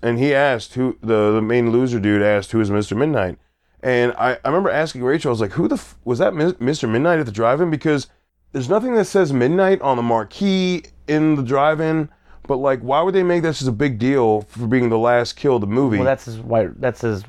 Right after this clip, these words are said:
Speaker 2: his white rabbit. That's the, that's what, that's her main one she's going after. And until she gets to him, she's taken out every other serial killer.
Speaker 1: I gotcha. So
Speaker 2: Yeah.
Speaker 1: it may be a sequel
Speaker 2: He,
Speaker 1: with Mister
Speaker 2: he's,
Speaker 1: Midnight.
Speaker 2: yeah, yeah. He, he's what ca-, caused her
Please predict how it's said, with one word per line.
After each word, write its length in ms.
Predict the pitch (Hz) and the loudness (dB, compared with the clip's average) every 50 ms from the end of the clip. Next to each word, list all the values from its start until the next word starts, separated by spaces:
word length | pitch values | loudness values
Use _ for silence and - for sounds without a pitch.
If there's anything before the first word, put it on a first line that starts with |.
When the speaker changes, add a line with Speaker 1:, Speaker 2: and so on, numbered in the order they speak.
| - - - 73 | -18 -20 -12 -10
Speaker 2:
his 160 | 107 104 110 | -8 -8 -4
white 200 | 110 107 98 87 | -2 -2 -2 -2
rabbit. 220 | 101 107 101 87 | -2 -2 -2 -2
That's 180 | 98 107 - - | -4 -6 -8 -4
the, 200 | - 123 110 95 | -2 -2 0 2
that's 240 | 123 123 - - 139 | 0 -2 -2 -4 -14
what, 400 | 135 120 107 113 117 117 - - - - - - | -12 -12 -4 -2 -2 -2 -2 -6 -20 -20 -18 -4
that's 200 | - 131 123 - | -4 -4 -4 -2
her 260 | - 135 127 117 110 107 | -2 0 0 0 -2 -4
main 540 | 123 131 135 135 139 131 135 131 123 113 117 | -8 -12 -14 -12 -6 -4 -2 -2 -2 -4 -4
one 140 | 123 120 - | -4 -4 -6
she's 160 | - 104 - | -6 -10 -4
going 180 | - 113 110 | -2 -2 0
after. 300 | 104 98 95 98 92 - - - - - - | 0 -2 -4 -4 -6 -6 -8 -20 -20 -12 -6
And 80 | 113 113 | -4 -4
until 280 | 113 98 - 135 131 | -4 -2 -2 -2 -2
she 140 | 110 - 117 | -2 -4 -6
gets 240 | 104 131 139 139 - | -2 -2 -4 -4 -4
to 140 | - 123 110 | -4 -2 -2
him, 140 | 98 95 92 | -2 -2 -4
she's 180 | - - 107 - | -6 -10 -10 -4
taken 240 | - 117 104 107 | -4 -2 -2 0
out 80 | 101 98 | 0 0
every 160 | 98 95 98 98 | 0 0 0 0
other 140 | 92 85 | -2 -2
serial 300 | 78 - 110 101 95 85 | -4 -6 -6 -6 -6 -8
killer. 120 | 78 90 120 | -6 -2 -2
Speaker 1:
I 60 | 123 | 0
gotcha. 300 | 110 107 98 92 92 90 | 0 0 0 -2 -4 -8
So 320 | - - 117 110 104 104 | -4 0 0 0 0 -2
Speaker 2:
Yeah. 140 | 92 107 117 | 0 0 0
Speaker 1:
it 40 | 113 | 0
may 140 | 113 117 117 | 0 0 0
be 100 | 117 107 | 0 0
a 60 | 98 | 0
sequel 260 | - 131 131 135 175 | 0 -2 0 0 0
Speaker 2:
He, 100 | 190 196 196 | -2 -2 -2
Speaker 1:
with 80 | - - | -2 -2
Mister 180 | 190 196 196 | -2 -2 -2
Speaker 2:
he's, 60 | 196 208 | -2 -2
Speaker 1:
Midnight. 180 | 214 202 180 | 0 0 0
Speaker 2:
yeah, 200 | 151 127 101 92 - - - - | 0 0 -2 -4 -10 -14 -6 -4
yeah. 140 | 139 107 98 | -4 -4 -2
He, 160 | 107 - 170 | -4 -6 -6
he's 460 | - - 113 135 151 160 160 156 - 160 | -8 -8 -8 -6 -6 -6 -6 -8 -6 -4
what 200 | 156 147 135 - | -4 -4 -4 -2
ca-, 280 | 131 139 123 120 117 | -4 -2 -2 -2 -4
caused 360 | - 127 131 127 127 117 - - | -4 -2 0 0 0 -2 -4 -2
her 280 | 123 120 120 120 120 | 0 2 2 2 2